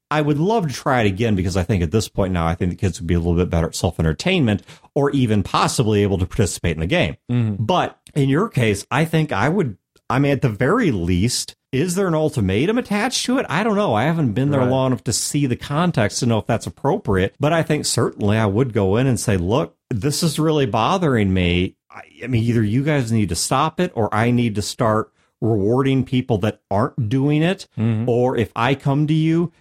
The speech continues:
Speaker 1: and you don't know what's going on and I have to repeat a scene I just gave, I'm just gonna skip over you.
Speaker 2: Right.
Speaker 1: And if you don't want that to happen, then at least give me some sign you're paying attention. I think certainly something needs to be said.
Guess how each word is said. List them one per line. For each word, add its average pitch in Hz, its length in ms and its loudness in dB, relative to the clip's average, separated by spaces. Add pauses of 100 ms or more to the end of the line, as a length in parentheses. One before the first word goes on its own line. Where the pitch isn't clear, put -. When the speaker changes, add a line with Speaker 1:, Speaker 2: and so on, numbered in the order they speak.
(140)
Speaker 1:
and 113 180 0
you 95 280 0
don't 151 240 -2
know 123 160 2
what's 143 260 -2
going 131 300 2
on 139 260 0
and 117 100 2
I 113 120 2
have 127 240 0
to 120 80 0
repeat 120 340 -2
a 120 40 -2
scene 120 260 -2
I 113 100 2
just 104 240 -6
gave, 135 420 0 (300)
I'm 92 140 -2
just - 260 -2
gonna 104 140 2
skip - 340 -2
over 117 300 0
you. 269 340 0 (100)
Speaker 2:
Right. 113 340 0
Speaker 1:
And 131 480 0 (260)
if 131 300 -2
you 120 180 0
don't 196 160 0
want 185 200 -2
that 190 160 -2
to 170 60 0
happen, 180 640 0
then 156 400 0 (140)
at 147 220 0
least 143 560 -2
give 185 160 0
me 180 80 2
some 180 320 0
sign 180 420 0
you're 170 80 2
paying 156 300 2
attention. 190 520 -2
I 143 120 2
think 175 220 -2
certainly 135 500 0
something 131 500 0
needs 117 440 0
to 117 100 -2
be 120 160 2
said. - 560 -2